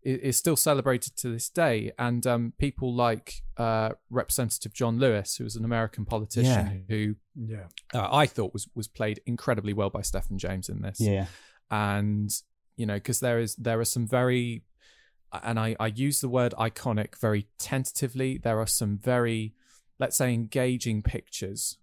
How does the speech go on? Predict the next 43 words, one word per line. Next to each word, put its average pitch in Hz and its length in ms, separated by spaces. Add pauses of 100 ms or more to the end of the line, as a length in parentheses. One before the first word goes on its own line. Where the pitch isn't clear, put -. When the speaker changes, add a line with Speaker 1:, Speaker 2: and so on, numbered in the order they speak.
Speaker 1:
from, 107 540
from 113 220
the 107 100
time 104 400
where 101 440 (120)
the 107 140
National 107 400
Guard, 104 260
I 101 100
believe, 95 460
were 104 100
brought 98 400
in 95 320
and, 98 300
and, 95 260 (460)
you 110 80
know, 98 160 (140)
beat - 500 (240)
people 110 380
like 98 240
John 98 240
Lewis 98 360
senseless. 101 720
And 104 100
there's 101 160
this - 220
image, 104 420
Speaker 2:
Yeah. 101 80
Speaker 1:
these 104 180
images 107 340
of 101 60
John 104 240
Lewis 101 260
in 101 80
his, 101 180
in 101 200
his 98 180
white, 107 540 (400)
in 104 140
his 104 180
white 110 380
cream 104 420
jacket 110 540